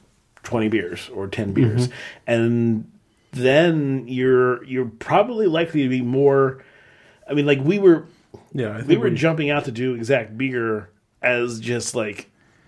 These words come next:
Speaker 2: out of all the beers that Michigan
Speaker 1: yeah,
Speaker 2: makes.
Speaker 1: yeah. Uh, and yeah, there's something to,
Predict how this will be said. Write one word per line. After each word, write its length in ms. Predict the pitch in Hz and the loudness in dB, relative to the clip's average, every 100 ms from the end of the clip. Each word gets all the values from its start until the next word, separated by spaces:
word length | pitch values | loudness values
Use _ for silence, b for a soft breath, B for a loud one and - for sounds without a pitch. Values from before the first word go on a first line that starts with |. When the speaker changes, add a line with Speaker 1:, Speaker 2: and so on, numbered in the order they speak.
| _ _ | _ _
Speaker 2:
out 140 | 147 143 | 2 4
of 160 | 135 - | 2 0
all 120 | 143 | 0
the 100 | 151 | 2
beers 260 | 135 139 135 | 2 2 2
that 120 | 120 | -2
Michigan 340 | 131 143 131 | -2 0 2
Speaker 1:
yeah, 260 | 117 147 127 | 2 4 2
Speaker 2:
makes. 200 | - - | -2 0
Speaker 1:
yeah. 380 | 156 143 117 101 - _ _ _ _ B B B B B B B | 2 2 0 -6 -16 _ _ _ _ B B B B B B B
Uh, 500 | 139 151 151 143 135 127 - | 2 6 6 4 2 -2 -10
and 600 | - 170 165 160 165 151 - _ _ _ _ _ _ _ _ _ _ _ _ _ _ _ _ _ - | -2 2 2 2 -2 -6 -12 _ _ _ _ _ _ _ _ _ _ _ _ _ _ _ _ _ -4
yeah, 160 | 170 | -2
there's 280 | 147 170 170 | 4 6 6
something 580 | - 190 226 226 226 185 | 4 0 0 -2 -2 -2
to, 840 | - - 180 185 175 151 147 143 | -4 -2 2 6 8 8 8 4